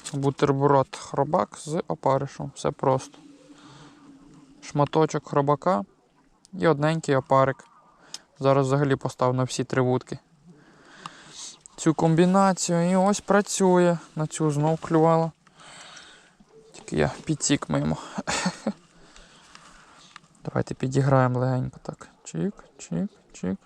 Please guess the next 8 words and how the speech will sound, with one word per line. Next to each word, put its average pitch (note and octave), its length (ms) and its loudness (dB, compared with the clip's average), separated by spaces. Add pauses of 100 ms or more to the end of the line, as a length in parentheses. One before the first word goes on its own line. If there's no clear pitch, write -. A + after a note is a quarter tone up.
(140)
чик, F3+ 260 -8 (340)
чик. G3 240 -10 (1040)
Оп, D3 140 0
дивіться, C#3 260 0
дивіться, D3 200 -6
дивіться. C#3 220 -6 (100)
Оп, - 220 0
є. E3 360 6